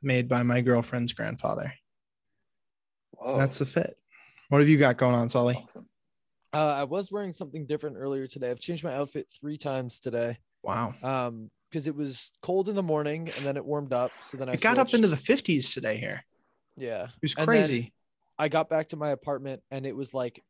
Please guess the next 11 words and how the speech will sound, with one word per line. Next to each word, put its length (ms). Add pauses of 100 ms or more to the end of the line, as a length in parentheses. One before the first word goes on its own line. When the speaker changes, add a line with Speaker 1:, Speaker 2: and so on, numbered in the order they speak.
(160)
Speaker 3:
forty 480
degrees 400
in 80
here. 280
So 500 (800)
changed 400
again. 340
So 180
I'm 80
wearing, 440 (600)
uh, 460